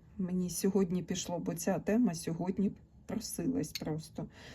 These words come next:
Я так розумію, у когось є питаннячко, і треба вам знати: хто любить, а хто не любить. Сонечко привіталась.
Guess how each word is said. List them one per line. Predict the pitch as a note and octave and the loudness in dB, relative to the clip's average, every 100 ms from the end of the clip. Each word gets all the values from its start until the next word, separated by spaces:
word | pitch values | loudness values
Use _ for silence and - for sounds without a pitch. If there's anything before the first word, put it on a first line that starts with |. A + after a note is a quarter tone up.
| - - - | -16 -18 -4
Я | G3+ F#3 | -2 0
так | G#3+ F3 | -2 -4
розумію, | E3+ F#3+ F#3+ G#3 F#3 | -2 2 4 4 2
у | |
когось | - F3+ E3 - | -2 -4 -4 -2
є | F3+ D#3 | -2 0
питаннячко, | - - A#3+ C4 B3 G3 - - F#3 | -2 2 6 8 8 4 -2 -4 -6
і | |
треба | F#3 F3+ G3 F#3+ | -4 -4 -2 -2
вам | D#3+ F3+ F#3+ | -2 0 2
знати: | F#3+ F3+ D#3+ A3+ - - - - - - - - - - - - - - - - - | 2 0 -4 -4 -6 -8 -8 -12 -20 -20 -20 -20 -20 -20 -20 -20 -20 -20 -20 -18 -16
хто | - - E3 | -14 -2 0
любить, | D#3+ A3 A3+ A3 C#3 | 4 4 4 -2 -4
а | |
хто | - - F#3 | -8 -4 -2
не | F3 - - | 0 0 -2
любить. | - B3 - A3 - - - - - - - - - - - | -6 -6 -6 -8 -8 -20 -20 -20 -20 -20 -20 -20 -20 -20 -16
Сонечко | - F#3+ F3+ F#3 - - F#3+ - - - - - - - - - - | -4 -2 -2 -6 -10 -12 -14 -14 -20 -20 -20 -20 -20 -20 -20 -20 -6
привіталась. | G3+ G3 G3+ A#3+ C4 C#4 C#4 - - | 0 0 0 2 4 4 2 -2 -12